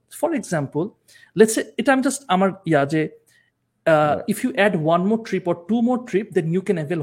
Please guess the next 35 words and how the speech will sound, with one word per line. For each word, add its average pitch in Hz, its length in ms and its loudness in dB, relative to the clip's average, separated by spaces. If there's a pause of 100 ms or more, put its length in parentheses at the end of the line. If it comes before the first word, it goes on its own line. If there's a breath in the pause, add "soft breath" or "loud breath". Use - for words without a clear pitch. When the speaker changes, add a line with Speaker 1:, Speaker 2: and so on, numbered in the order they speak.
Speaker 1:
hundred 151 280 -2
টাকা 139 320 -6
off, 127 520 -6
or 139 160 0 (800 loud breath)
five 165 260 4
more 196 140 2
trips 196 360 -4
to 190 100 -2
avail, 147 400 -2
let's - 300 -10
say, 135 220 -6 (340 loud breath)
or 147 220 2 (200)
one 170 180 0
thousand 190 240 0
worth 151 340 -4
of 165 60 -6
trip, - 300 -6 (420)
um, 139 280 -8 (400)
five 156 400 -2
hundred 165 300 -4
worth, 160 560 -8
uh, 143 160 -2 (100)
taka 156 220 -2
worth 147 260 -4
of 147 80 -6 (140)
trip 151 100 -4 (180)
to 139 80 -8
get 139 140 -2 (440 soft breath)
fifty 226 200 0
taka 151 240 -4
off, - 80 -8
something 370 500 -4
like 165 160 -2
that, 139 120 -6
because 247 280 -6